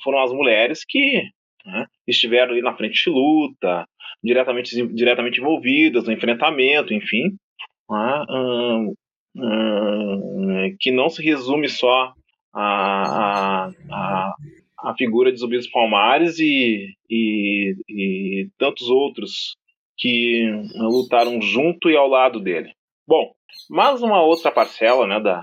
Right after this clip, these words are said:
da, da, da literatura e dos estudos realizados apontando que sim, né, de que Dandara, né, é real, né, que era companheira de Zumbi dos Palmares e que,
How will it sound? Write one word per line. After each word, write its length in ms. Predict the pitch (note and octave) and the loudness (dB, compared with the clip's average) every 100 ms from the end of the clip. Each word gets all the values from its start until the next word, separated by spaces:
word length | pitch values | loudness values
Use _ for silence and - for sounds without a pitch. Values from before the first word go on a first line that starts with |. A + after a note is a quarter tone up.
| - G2 | -8 -6
da, 420 | F2+ E2+ D#2+ D#2+ E2+ | -4 -4 -6 -10 -6
da, 200 | E2+ - - _ _ - | -6 -6 -12 _ _ -6
da 120 | A#2+ | -4
literatura 600 | A2 - A#2 G2+ A2 C3 | -2 0 0 0 0 2
e 40 | A2+ | 0
dos 120 | G2 | -2
estudos 460 | G2 - A2+ A#2 | -10 -6 -4 -2
realizados 800 | G#2+ G2 A#2 G2 G#2 - - - - - | 0 0 2 2 2 0 -6 -20 -14 -4
apontando 500 | F#3 A#3 A#3 D#3+ F3+ | -2 -2 -2 -4 -4
que 100 | C4+ | -8
sim, 360 | - F3+ G3 G3 | -2 -2 -2 -4
né, 180 | F#2+ | -6
de 120 | G#3+ - | -4 -6
que 360 | A2+ G#2 F#2+ G#2+ _ - | -2 -2 -2 -8 _ -12
Dandara, 800 | G#2+ G#2+ G#2 F#2 G#2 E3 F#3 - _ _ | -4 -2 0 2 4 4 2 -2 _ _
né, 1120 | G3 F#3 F#3+ G#3 G3+ - F2+ F2+ F2+ F2 E2 | -18 -14 -10 -8 -6 -6 -8 -6 -6 -4 -2
é 20 | F#2+ | 2
real, 480 | G2+ G2+ A2 F3+ - _ _ A2 | 4 4 4 2 -2 _ _ -20
né, 320 | F#2 G2 A2 A#2 | -10 -6 -6 -2
que 80 | G#2 | 0
era 160 | G2+ | 0
companheira 500 | G#2+ G2+ G2+ G2+ G#2+ | -4 -4 0 0 0
de 80 | G2+ | -2
Zumbi 140 | G2+ G#2+ | -4 -4
dos 100 | - | -2
Palmares 640 | B2+ B2 B2+ F3+ G3 - - _ _ - | 0 2 2 0 -4 -14 -18 _ _ -12
e 120 | B2+ | -8
que, 480 | B2 C#3 B2+ G#2 | -2 2 2 0